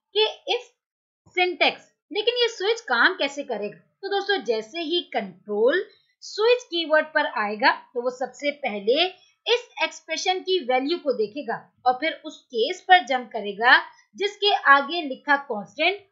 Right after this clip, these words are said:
वही होगा जो उस expression की value होगी। मिसाल के तौर पर expression की value है थ्री, तो अब control direct case three पर jump करेगा, क्योंकि यही वो case है जिसके constant की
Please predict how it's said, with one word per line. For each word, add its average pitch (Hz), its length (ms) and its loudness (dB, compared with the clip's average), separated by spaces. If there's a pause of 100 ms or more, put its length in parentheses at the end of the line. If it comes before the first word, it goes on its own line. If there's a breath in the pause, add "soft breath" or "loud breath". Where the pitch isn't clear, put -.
(220)
वही 349 300 4
होगा 277 600 6
जो 285 140 -10
उस - 560 -8
expression 294 460 -4
की 381 200 -4
value 370 360 4
होगी। 196 240 -8 (360)
मिसाल 208 340 -4
के 311 140 -8
तौर 285 220 2
पर 302 240 4 (400 loud breath)
expression 392 460 0
की 403 200 0
value 277 360 0
है 302 160 0
थ्री, 269 380 -10 (480)
तो 254 60 4
अब 262 320 4 (140)
control 233 500 0
direct 226 520 0 (360 soft breath)
case 392 200 2 (160)
three 349 200 2
पर 403 260 6
jump 269 200 -2
करेगा, 214 340 -4 (220)
क्योंकि 440 240 2
यही 240 480 -2
वो 370 80 0
case 226 420 -4
है 294 220 2 (320 loud breath)
जिसके 403 320 0
constant 370 600 -2
की 359 160 -4